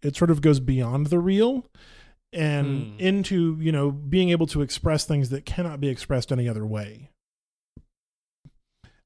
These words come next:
Speaker 1: Because I don't think, for example, you would understand, I don't, I think there are other ways to do this,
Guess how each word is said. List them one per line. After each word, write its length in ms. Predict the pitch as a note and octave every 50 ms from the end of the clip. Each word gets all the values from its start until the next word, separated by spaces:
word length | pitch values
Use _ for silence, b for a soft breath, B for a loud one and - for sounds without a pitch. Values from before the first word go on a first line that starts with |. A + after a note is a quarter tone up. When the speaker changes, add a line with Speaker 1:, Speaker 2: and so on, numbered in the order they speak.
| _ _ _ _ _ _ _ _ _ _ _ _ _ _ _ - E3+
Speaker 1:
Because 260 | E3+ D#3 - E3 E3+
I 100 | F3+ G3+
don't 160 | G#3 G3+ D3+
think, 340 | - F3 E3 D#3+ D#3 - - _ _ _ _ _
for 180 | - E3 D3+ C#3
example, 480 | C#3+ C3+ G#3 C#4+ C#4 D#3 - D#3 C#3+
you 180 | C#3+ E3 F3 F#3
would 120 | F3 D#3+
understand, 760 | D#3 D3+ D3 C#3+ C3 - - D3+ C#3 C3+ C3+ C3 C3 B2 A#2+ - _ _ _ _ _ _ _ _ _ _ _ _ _ _ _ _ _ _ _ _
I 100 | - F#3+ G3+
don't, 160 | G3+ F#3+ G3 -
I 80 | E3+ F3+
think 140 | E3+ G#3 E3+
there 100 | D3+ C3+
are 40 | C3+
other 140 | C3 C3
ways 140 | A#2+ A2 A2
to 80 | - B2
do 160 | A#2 C3 B2+
this, 240 | A2 G#2 G#2 -